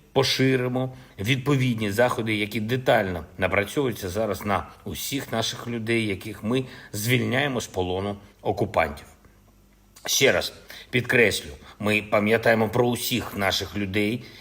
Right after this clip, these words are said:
і намагаємось звільнити кожного і кожну з полону, про жодного українця не забули. Обговорили сьогодні з президентом Ердоганом і нашу подальшу оборону,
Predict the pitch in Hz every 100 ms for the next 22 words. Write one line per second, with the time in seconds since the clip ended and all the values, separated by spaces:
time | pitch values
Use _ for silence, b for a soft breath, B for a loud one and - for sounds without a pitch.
0 | B 120 123 120 110 120 120 117 120 117
1 | 110 110 - 131 120 107 104 104 92 -
2 | 113 92 90 - 98 92 104 113 123 B
3 | B 123 120 101 - 101 104 131 107 98
4 | 92 101 104 120 - 117 B B 98 101
5 | 117 113 90 78 65 - - - - B
6 | B B B B - 101 101 120 139 143
7 | 123 127 127 123 117 104 104 - 110 107
8 | 104 98 98 101 110 117 110 107 - 110
9 | 101 104 101 98 92 92 95 82 92 92
10 | 90